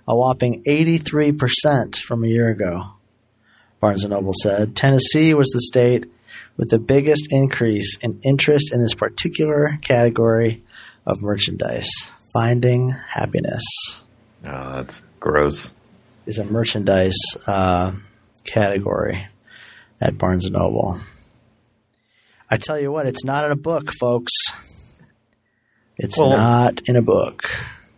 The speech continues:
Speaker 2: I mean, no, because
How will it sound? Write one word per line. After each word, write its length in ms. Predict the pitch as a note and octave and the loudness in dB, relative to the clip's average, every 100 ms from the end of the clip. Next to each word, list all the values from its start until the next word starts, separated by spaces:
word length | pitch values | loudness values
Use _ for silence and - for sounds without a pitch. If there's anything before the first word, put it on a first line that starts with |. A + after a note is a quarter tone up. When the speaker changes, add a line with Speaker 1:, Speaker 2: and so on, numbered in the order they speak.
| _ _ _ _ _ _ _ _ _ _ _ _ _ _ _ _ _ _ _ _ _ _ _ _ _ _ _ _ _ _ _ _ _ _ _ _ _ _ _ _ | _ _ _ _ _ _ _ _ _ _ _ _ _ _ _ _ _ _ _ _ _ _ _ _ _ _ _ _ _ _ _ _ _ _ _ _ _ _ _ _
Speaker 2:
I 60 | A#2 | 2
mean, 220 | A2+ G#2 | 2 4
no, 360 | G#2+ G2 D#2+ D#2+ | 4 4 4 2
because 920 | E2+ E2 F2+ E2 D#2+ D2+ - - - | 0 0 2 2 2 -2 -4 -6 -10